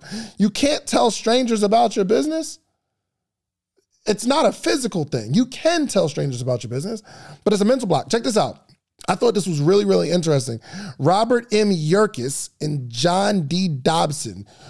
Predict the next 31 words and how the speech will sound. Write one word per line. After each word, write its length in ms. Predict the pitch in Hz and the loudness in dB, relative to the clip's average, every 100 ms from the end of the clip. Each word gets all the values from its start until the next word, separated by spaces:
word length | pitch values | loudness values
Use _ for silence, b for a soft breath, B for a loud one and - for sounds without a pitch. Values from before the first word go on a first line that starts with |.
| B - | B 0
wrote 180 | 160 | 2
an 60 | 160 | 4
article, 420 | 170 190 156 120 | 4 2 0 -2
right? 240 | 123 160 165 | 0 2 2
And 80 | |
they 100 | 185 | 2
explain 680 | 214 - 180 151 131 123 120 - _ _ _ _ _ _ - 139 | 0 -2 -2 0 2 0 -2 -10 _ _ _ _ _ _ -10 -2
that 180 | 156 | 0
a 60 | 156 | 0
state 400 | - - 202 - | -2 -2 -2 0
of 240 | 214 151 147 | 0 0 0
relative 580 | 180 220 202 233 208 | 2 2 0 -2 -2
comfort 560 | - 226 214 - 120 - B B B B | -2 0 0 -2 -4 -6 B B B B
created 580 | - 180 175 170 156 - | -2 0 2 2 0 -2
a 60 | 135 | -4
steady 540 | - - 196 196 202 | -4 -4 0 0 2
level 400 | 180 175 143 147 | 2 2 2 0
of 100 | 143 | 0
performance. 760 | 147 - 151 120 98 - - - - | -6 -4 -2 -2 -6 -12 -14 -14 -8
So 400 | - 143 131 - B B B 123 | 0 0 0 -4 B B B -2
a 60 | |
level 280 | 135 170 214 | 2 2 2
of 120 | 196 | 2
relative 440 | 160 196 220 262 247 | 4 2 2 -2 0
comfort 420 | 190 143 151 - | 0 0 -4 -4
creates 300 | - 151 139 | -2 -2 -2
a 60 | |
steady 280 | 139 - 135 | -4 -2 0
level 280 | 135 127 143 | 2 0 -2
of 40 | |
performance. 520 | 147 196 262 160 - | -4 0 2 0 -6